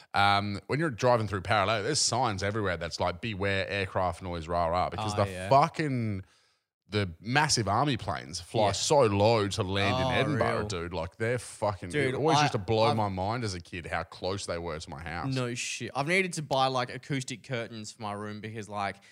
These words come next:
Speaker 2: the traffic noise and, like, the plane noise and shit like that is just, like, pretty loud.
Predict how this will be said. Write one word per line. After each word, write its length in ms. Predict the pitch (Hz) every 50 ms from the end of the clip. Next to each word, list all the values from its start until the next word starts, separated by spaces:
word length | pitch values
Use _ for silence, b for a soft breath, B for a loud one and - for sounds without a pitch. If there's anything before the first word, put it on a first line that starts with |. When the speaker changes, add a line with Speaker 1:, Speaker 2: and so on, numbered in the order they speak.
| b b b _ -
Speaker 2:
the 260 | 117 113 107 107 107 -
traffic 500 | - - 131 113 - - 123 - - -
noise 800 | 135 131 120 113 107 107 110 110 104 104 107 107 - - - - _ _ -
and, 140 | 110 110 110
like, 140 | 101 87 85
the 80 | 104
plane 340 | - - 110 104 104 110 107
noise 240 | 104 101 104 113 107
and 80 | 113
shit 160 | 107 - 113 92
like 120 | 95 -
that 200 | - 95 90 95
is 120 | 110 110
just, 180 | - 104 104 - _ _
like, 200 | - 120 104 80 - _ _
pretty 260 | - - 127 113 107
loud. 400 | 98 95 85 85 78 - 80 73